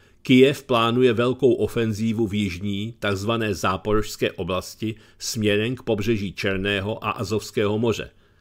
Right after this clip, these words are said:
Strategický cíl – přetnout pozemní koridor na Krym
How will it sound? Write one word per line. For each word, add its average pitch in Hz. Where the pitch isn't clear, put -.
Strategický 107
cíl – 98
přetnout 131
pozemní 117
koridor 113
na 95
Krym 101